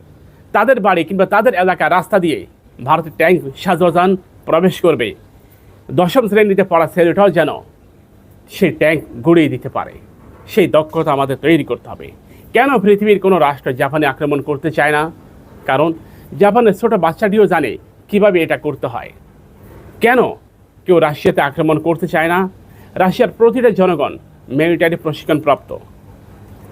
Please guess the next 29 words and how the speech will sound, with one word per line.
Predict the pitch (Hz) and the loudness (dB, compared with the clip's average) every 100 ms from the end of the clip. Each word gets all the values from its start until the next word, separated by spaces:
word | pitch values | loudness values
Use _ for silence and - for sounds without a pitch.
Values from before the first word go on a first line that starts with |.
| - - | -20 -2
তাই | - | 0
আমাদেরকে | 156 202 233 233 | 2 2 2 2
এটা | 220 220 | 0 0
করতে | 214 240 196 | 2 0 2
হবে। | 151 - - - - - - - | -4 -4 -10 -18 -20 -20 -20 -2
আমাদের | 196 247 262 - | 0 2 0 0
প্রায় | 202 208 | 0 0
সময়, | 262 220 | 2 2
বিভিন্ন | 180 202 196 | 4 4 2
সময় | 196 190 | 0 -2
অবসরপ্রাপ্ত | 151 165 202 185 175 180 | -2 -4 -8 -6 -6 -8
সেনা | 190 175 | -4 -4
কর্মকর্তা | 170 165 165 170 165 | 0 0 0 -4 -2
এই | 185 185 | -2 0
কথাটা | 185 202 190 | 2 2 2
বলে, | 170 - - - - - - | 0 -2 -14 -20 -20 -12 -2
কিন্তু | 160 | 0
আমাদের | 147 175 170 139 - - - | 2 0 0 -2 -6 -12 -4
কিছু | 180 156 | 0 0
সুশীল | - 202 196 202 | 0 -2 2 0
সমাজ | - 175 135 101 - - - - - - | 0 0 0 -2 -12 -20 -20 -20 -20 -6
এটার | 160 151 120 | -4 -2 -2
বিরোধিতা | 123 165 151 131 120 | 0 2 2 -2 -6
করে। | - - - - - - - - - - - - | -8 -14 -16 -20 -20 -20 -20 -20 -20 -20 -20 -10
যারা | - 226 | -2 0
বিরোধিতা | 208 220 226 214 220 | 2 2 2 0 0
করে, | 214 208 | 0 0
এরা | 175 147 | 0 -2
ভারতীয়, | 139 151 139 107 | -2 -2 -2 -12